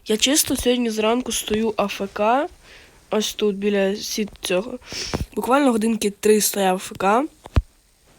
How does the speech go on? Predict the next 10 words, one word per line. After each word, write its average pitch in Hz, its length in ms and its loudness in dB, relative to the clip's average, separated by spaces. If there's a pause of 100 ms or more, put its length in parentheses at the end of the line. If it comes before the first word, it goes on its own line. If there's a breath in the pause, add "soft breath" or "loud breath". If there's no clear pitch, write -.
(480)
Стою 254 420 -4
ось 277 140 -8
так. 226 200 -6 (420 loud breath)
Приходжу, 247 520 4
у 233 40 4
мене 226 220 4
тут - 140 -12
Ембер 220 320 6
Лілі 214 500 4
висвічується. 190 920 -6